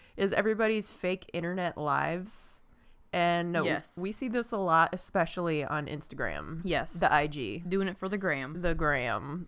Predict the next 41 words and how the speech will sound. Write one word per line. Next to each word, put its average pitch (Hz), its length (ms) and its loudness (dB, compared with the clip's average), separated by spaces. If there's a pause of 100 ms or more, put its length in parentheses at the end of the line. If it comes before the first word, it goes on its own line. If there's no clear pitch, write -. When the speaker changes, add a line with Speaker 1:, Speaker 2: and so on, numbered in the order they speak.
Speaker 1:
Yeah. 165 480 0 (220)
And, 180 340 2
um, 151 540 2 (340)
some 269 160 -2
people 311 180 2
take 311 160 2
it 254 120 0
to 220 120 0
an 185 80 2
extreme. 156 720 -4
Speaker 2:
Oh, 180 200 6
yeah. 151 260 -2 (200)
Speaker 1:
Like, 185 140 0
they 196 120 2
plan 208 320 -2
their 196 140 -2
lives 170 440 4
around 165 240 2
their 165 160 -2
next - 580 -8 (240)
I 165 140 2
G 160 180 -4
picture. - 520 -6
Speaker 2:
Yeah. 156 220 -2 (260)
Speaker 1:
And 165 100 -6
that's 160 220 -8
real 143 100 -6
sad. - 300 -6 (120)
Speaker 2:
It 180 100 -4
is. 170 280 -6 (100)
Speaker 1:
It 190 40 -8
makes 196 160 -2
me 214 80 -2
feel 190 180 -2
bad 139 260 -2
for 151 120 -6
them. 151 320 -4
Speaker 2:
It - 80 -2
does. 220 340 2 (540)
Same. 277 120 8
Speaker 1:
But 254 240 10